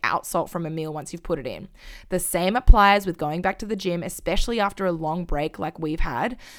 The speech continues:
You can always add more the next session that you go, but start at the absolute bare minimum so that you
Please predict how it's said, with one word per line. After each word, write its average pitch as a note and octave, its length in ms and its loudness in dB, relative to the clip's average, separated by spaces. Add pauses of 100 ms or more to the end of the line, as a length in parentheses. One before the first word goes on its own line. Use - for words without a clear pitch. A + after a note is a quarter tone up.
(540)
You F#3+ 120 -4
can G#3 160 0
always G#3+ 480 0
add F#3 160 2
more F3 200 0
the E3+ 120 -2
next E3+ 340 -2
session E3 360 -6
that C#3+ 100 -8
you D#3+ 100 -4
go, C#3 260 -2
but - 220 0
start E3 480 2 (160)
at G3 160 0
the F#3 140 -2 (120)
absolute G3+ 680 0
bare F#3+ 240 2
minimum F#3 420 -2
so F#3+ 300 0
that G3 140 -2
you G3+ 140 -8